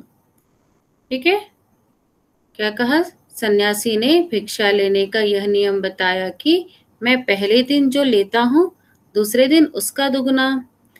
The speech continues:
फिर तीसरे दिन उसका दुगुना, फिर आप ये, ये भी और लिख सकते हैं इस तरह से, फिर चौथे दिन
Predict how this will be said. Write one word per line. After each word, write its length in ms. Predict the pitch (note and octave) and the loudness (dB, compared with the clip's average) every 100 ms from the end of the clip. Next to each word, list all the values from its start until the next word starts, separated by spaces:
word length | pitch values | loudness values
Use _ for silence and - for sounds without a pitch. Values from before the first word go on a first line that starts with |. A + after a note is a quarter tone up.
| _ _ - | _ _ -6
फिर 100 | G#3+ | -4
तीसरे 460 | - A3 G#3+ B3+ C4+ | -2 -4 0 0 4
दिन 280 | E4+ D#4 - | 4 4 -2
उसका 360 | G3+ - C4+ C4+ | -10 -2 0 2
दुगुना, 600 | C4 C4 C4 C4 C4 B3+ _ _ _ _ _ _ _ | 2 0 0 0 -2 -6 _ _ _ _ _ _ _
फिर 220 | - D#4 | 0 2
आप 200 | C#4+ C#4+ - | 2 0 -2
ये, 200 | - A#3+ | -2 -2
ये 220 | A3 B3 | 0 -2
भी 160 | C4+ D4 | 2 0
और 160 | C#4 | 0
लिख 200 | C4+ C4 | -2 -4
सकते 400 | - C4 - C4 | -6 -6 -2 0
हैं 100 | B3+ | 2
इस 120 | B3 | 0
तरह 140 | B3+ B3+ | 0 0
से, 140 | C4+ | 0
फिर 160 | C4 B3+ | -4 -6
चौथे 440 | B3+ G#3+ F#3+ A#3+ | -2 -2 0 2
दिन 260 | A#3+ E4 | 4 4